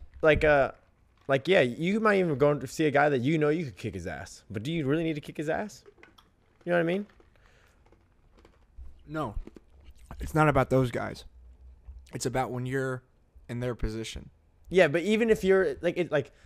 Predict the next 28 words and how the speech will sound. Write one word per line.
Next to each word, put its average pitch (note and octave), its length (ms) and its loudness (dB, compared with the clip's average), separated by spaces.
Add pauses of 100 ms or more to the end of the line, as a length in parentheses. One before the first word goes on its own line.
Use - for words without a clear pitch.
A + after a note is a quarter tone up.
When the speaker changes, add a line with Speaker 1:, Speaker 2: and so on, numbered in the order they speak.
(100)
Speaker 1:
sometimes, F3+ 720 0 (680)
like, B2 220 0
I'm, F3+ 320 6
like, C#3 180 2
especially F3+ 300 0
in C#3 120 2
bars, G2+ 380 -4 (480)
I D#3+ 120 8
don't F3 80 6
like D3 120 4
altercations A2 600 -4
in F2 80 -8
bars. - 260 -14
Speaker 2:
Mm-hmm. C#3 200 -6 (240)
Speaker 1:
You'd D3+ 180 4
have D3+ 80 4
to C#3+ 80 2
really B2+ 340 2
do G#2+ 140 -4
something F#2+ 220 -10
fucked - 260 -6
up F#2 80 -8
to - 100 -14
me F#2+ 120 -8
for - 140 -12
me G2+ 140 -6
to, F#2 80 -8
like, F#2 220 -10